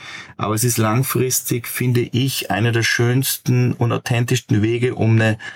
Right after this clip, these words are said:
Marke zu emotionalisieren. Deswegen würde ich jedem raten, sich zumindest mal anzugucken, sich gute Berater zu holen.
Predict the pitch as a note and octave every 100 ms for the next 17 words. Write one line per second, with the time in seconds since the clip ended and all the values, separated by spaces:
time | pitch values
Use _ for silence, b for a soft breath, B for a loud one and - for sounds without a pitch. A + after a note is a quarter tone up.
0 | B B G#2+ G#2+ - - - G#2+ G2 -
1 | G2 F#2+ - G2+ G2+ B2+ C3+ B B B
2 | B _ G#2+ - A2 A#2 A2 A2+ A2 -
3 | A#2 B2 G2+ G#2+ - A#2 A#2 - B2 A#2+
4 | A2+ G#2 F2+ A#2 A#2+ - A2 - B2 A#2
5 | A2+ - C#3 C3+ B2 A2 G2+ A2+ A2+ -
6 | G2+ G#2 G#2 C3 C#3+